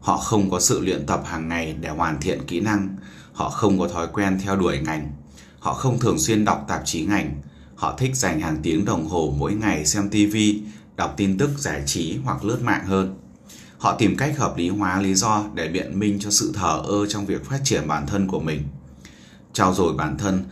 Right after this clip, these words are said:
bao gồm một hoạt động nào đó hàng ngày để phát triển trí óc, mở mang hiểu biết hay rèn giũa kỹ năng của bạn, mở mang kiến thức về công việc,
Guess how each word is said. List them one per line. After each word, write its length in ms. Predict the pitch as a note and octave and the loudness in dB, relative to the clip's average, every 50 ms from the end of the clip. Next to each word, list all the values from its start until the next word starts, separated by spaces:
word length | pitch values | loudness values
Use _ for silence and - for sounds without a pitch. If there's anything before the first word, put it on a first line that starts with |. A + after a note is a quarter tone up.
| - - - - - | -12 -18 -16 -4 2
bao 200 | G2 F#2+ G2 F#2 | 4 6 6 6
gồm 280 | G2 F#2+ F2 D#2+ D#2+ | 6 4 4 4 2
một 120 | D#2 D#2+ D2+ | -2 -4 -4
hoạt 180 | D#2 E2+ D#2+ D#2+ | -2 -4 -2 -2
động 220 | F2 F2+ - - | -2 -2 -2 -2
nào 100 | F2+ E2+ | -4 -4
đó 220 | E2 E2 E2 E2 F2 | -2 -2 0 0 0
hàng 300 | A#2 A#2+ A2 F#2+ E2+ E2+ | -2 -2 -2 -2 -2 -2
ngày 220 | F2 E2 D#2 D2 | -2 -2 -2 -2
để 180 | C#2+ C#2+ D#2+ D2 | -4 -4 -4 -4
phát 180 | C#2 - B2+ B2+ | -4 -4 -2 0
triển 220 | - A2+ E2+ D2 C#2+ | 0 0 0 0 -2
trí 180 | - - E2+ | -2 -2 0
óc, 380 | - - C3+ C#3+ - - - - - - - - - | 0 0 0 0 -2 -8 -12 -14 -18 -20 -20 -8 -2
mở 280 | F#2 F#2 F2 D#2 C#2 C#2+ | 2 2 4 4 4 2
mang 220 | G2 G#2 G#2 G2+ | 4 4 4 4
hiểu 180 | G2+ G2 F2+ D2 | 2 0 -2 -2
biết 240 | - G2 B2 D3+ C#3+ - - - | 0 2 2 2 0 -2 -6 -6
hay 180 | - G#2+ G#2+ | -4 -2 -2
rèn 260 | F#2+ - G2 E2 D2+ | 0 0 -2 -2 -2
giũa 240 | C#2+ D2 F#2+ - - - | -2 -2 -2 -2 -2 -4
kỹ 120 | - D#2+ | -4 -2
năng 220 | F#2+ A2 G#2 G2+ F#2+ | 0 0 0 0 0
của 100 | - D2+ | -2 -2
bạn, 240 | C#2 D#2+ D2+ D2+ D#2 - - - - - - - - - - - - | -2 -2 -2 -4 -6 -10 -16 -20 -20 -20 -20 -20 -20 -20 -16 -8 -4
mở 220 | F#2+ E2 D2+ C#2 C#2+ | -2 0 0 0 0
mang 240 | E2+ F#2 F#2 F#2+ F#2+ | 0 0 0 0 0
kiến 180 | F#2+ E2+ F2 F2 | 0 0 0 2
thức 260 | D3+ D#3 D#3 - - | 0 0 0 0 -2
về 160 | E2+ D#2 D2+ D2+ | -2 -2 -2 0
công 220 | - G#2+ G2+ G2+ | 0 2 2 2
việc, 220 | G2 G2 F#2 E2 | 2 2 2 2